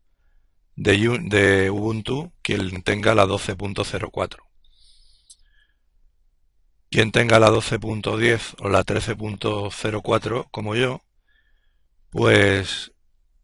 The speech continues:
para obtener la configuración del escritorio de Unity y volver al comportamiento original, lo que se llama marca Spanky, tenemos que hacer un par de cosas.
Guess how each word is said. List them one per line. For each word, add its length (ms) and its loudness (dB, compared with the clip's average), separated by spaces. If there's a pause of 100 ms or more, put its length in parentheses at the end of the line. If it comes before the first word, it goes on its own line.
(540)
para 180 2
obtener 400 -4
la 120 4
configuración 760 -4
del 140 2
escritorio 680 -4
de 340 -2
Unity 300 -6
y 60 -6
volver 360 -2
al 140 2
comportamiento 1040 -6 (1040)
original, 880 0 (1700)
lo 140 -8
que 100 -2
se 200 -4
llama 340 4
marca 600 2
Spanky, 760 -4 (1200)
tenemos 400 0
que 100 -2
hacer 260 -2
un 140 -4
par 180 0
de 120 -6
cosas. 540 -10